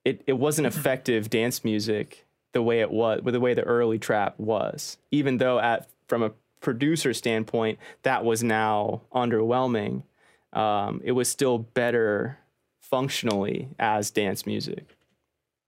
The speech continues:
Speaker 2: Mm. Yeah,
Speaker 1: That's what I
Speaker 2: true.
Speaker 1: think.
Speaker 2: Mm, yeah, I, I never really got the trap thing, but at the time I was living in Australia, um, and I think that was, like, probably a hugely different experience to living in Georgia.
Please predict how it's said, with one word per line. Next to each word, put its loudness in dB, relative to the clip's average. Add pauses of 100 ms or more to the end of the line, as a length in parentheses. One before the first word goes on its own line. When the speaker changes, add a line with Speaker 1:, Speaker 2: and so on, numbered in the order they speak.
(180)
Speaker 2:
Mm. -4 (800)
Yeah, 2
Speaker 1:
That's -2
what 2
I 0
Speaker 2:
true. 0
Speaker 1:
think. -6 (1700)
Speaker 2:
Mm, 0
yeah, 0
I, -6
I 0
never 0
really 0
got -2
the -2
trap -2
thing, 0
but 2
at -2
the -2
time -2
I 2
was -2
living 0
in 0
Australia, 0 (240)
um, -4
and -4
I -4
think -6
that -2
was, -8
like, -4
probably -2
a -4
hugely -6
different -4
experience -6
to -4
living -4
in -6
Georgia. -2